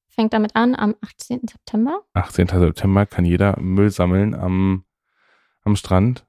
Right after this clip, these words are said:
Speaker 1: Ja.
Speaker 2: Oder
Speaker 1: Und
Speaker 2: auch
Speaker 1: es findet, ähm, Friesland und Wittmund weit statt. Und, ähm, ja, letztes Jahr hatten wir von der, von der Klimagruppe schon so eine ganze Woche tatsächlich gestaltet mit,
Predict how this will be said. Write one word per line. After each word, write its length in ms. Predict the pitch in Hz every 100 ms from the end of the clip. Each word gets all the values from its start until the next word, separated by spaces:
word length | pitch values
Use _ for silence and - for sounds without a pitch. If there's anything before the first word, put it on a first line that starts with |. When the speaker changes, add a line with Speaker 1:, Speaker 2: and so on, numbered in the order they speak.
| _ _ -
Speaker 1:
Ja. 220 | 220 208 _ _ _ -
Speaker 2:
Oder 160 | 202 -
Speaker 1:
Und 40 |
Speaker 2:
auch 100 | -
Speaker 1:
es 260 | 226 - _ _ -
findet, 320 | 254 269 262
ähm, 720 | 247 233 233 233 233 233 233 - _ _ _ _
Friesland 540 | - 254 294 277 269
und 140 | 226 220
Wittmund 340 | 226 294 320
weit 340 | 285 285 294 -
statt. 440 | - 302 - - _ _ _ _ _ -
Und, 380 | 226 233 226 -
ähm, 480 | 233 226 226 226 220
ja, 120 | 226 214
letztes 320 | 226 247 -
Jahr 120 | 226
hatten 180 | 226 226
wir 140 | 220
von 140 | - 214
der, 320 | 214 208 285 -
von 80 | 220
der 80 |
Klimagruppe 680 | 220 233 226 226 214 208 208
schon 400 | - 208 208 208
so 100 | -
eine 100 | 208
ganze 320 | 208 214 -
Woche 220 | 196 214 220
tatsächlich 420 | 185 202 202 208
gestaltet 680 | 208 - 185 196 214 190 -
mit, 420 | 202 196 - -